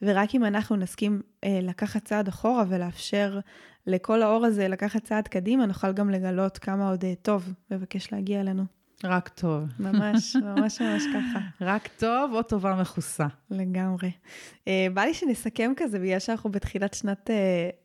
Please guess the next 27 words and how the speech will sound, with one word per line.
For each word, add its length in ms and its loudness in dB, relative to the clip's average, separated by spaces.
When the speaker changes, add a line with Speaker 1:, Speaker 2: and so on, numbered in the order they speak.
Speaker 1:
אלפיים 320 0
עשרים 300 -2
ושלוש, 600 0
וכזה, 1400 -4
זה, 180 -8
זה 160 -2
ממש 280 -2
התדר 280 2
של 140 -2
השנה. 300 0
אם 120 4
יש 220 -2
לך, 260 -2
אה, 200 2
עוד 140 4
המלצות 560 2
למאזינים 520 -2
שלנו, 500 -4
ל-, 260 0
לשנה 380 0
הזו, 140 2
דברים 260 0
שיתמכו 640 0
באנרגיה 480 2
של 140 -4
השבע, 420 2
אני, 120 0